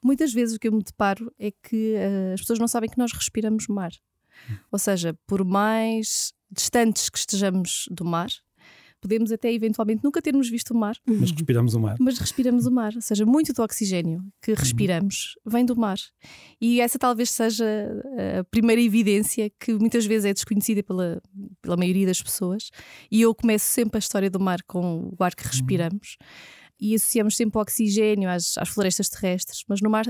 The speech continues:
Speaker 1: existem florestas
Speaker 2: Muitas florestas,
Speaker 1: também.
Speaker 2: não é? Pois.
Speaker 1: Exato. E essas florestas providenciam uma enorme quantidade de oxigênio e são, e regeneram-se muito rapidamente. Portanto,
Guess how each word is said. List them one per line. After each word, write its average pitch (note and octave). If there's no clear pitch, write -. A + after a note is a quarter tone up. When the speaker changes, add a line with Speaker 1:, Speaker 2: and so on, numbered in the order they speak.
Speaker 1:
existem G3+
florestas G3+
Speaker 2:
Muitas -
florestas, B2
Speaker 1:
também. G3
Speaker 2:
não B2+
é? -
Pois. G#3
Speaker 1:
Exato. F#3+
E A3
essas C4
florestas C4
providenciam A#3
uma G3
enorme A#3+
quantidade A3
de G3+
oxigênio F#3+
e A3+
são, A#3+
e B3
regeneram-se B3
muito B3+
rapidamente. A#3+
Portanto, A3